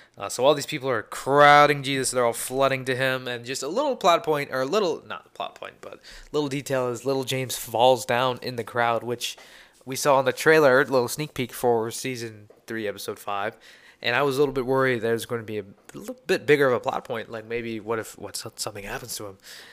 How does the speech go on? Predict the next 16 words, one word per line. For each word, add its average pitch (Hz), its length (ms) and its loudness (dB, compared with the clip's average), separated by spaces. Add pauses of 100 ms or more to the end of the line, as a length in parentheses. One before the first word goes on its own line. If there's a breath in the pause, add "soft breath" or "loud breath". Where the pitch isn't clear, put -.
(240 loud breath)
um, 107 340 -2
but 117 360 0 (1500)
it's 165 100 0
okay, 127 300 0
he's, 113 220 -4
he's 110 240 -6
fine, 95 500 -6
he, 110 120 -12 (140)
he 113 160 -12
gets 113 160 -6
right 104 160 -4
back 98 180 -6
up, 101 200 -6
which 113 180 -10
thank 104 220 -10
goodness 104 320 -12